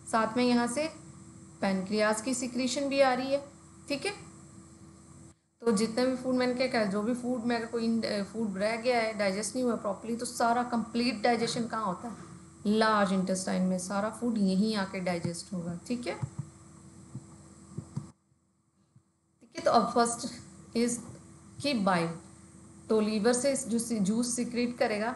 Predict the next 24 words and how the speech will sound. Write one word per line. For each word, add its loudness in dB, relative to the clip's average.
that -2
is -2
bile। -4
तो 0
bile 2
का -2
क्या -2
है? -4
digestion 4
of 0
food 0
में 2
कोई 4
role 2
नहीं 2
होता -4
है, -4
ठीक -6
है। 2
वो 2
क्या 2
करता -2
है? -4
convert 4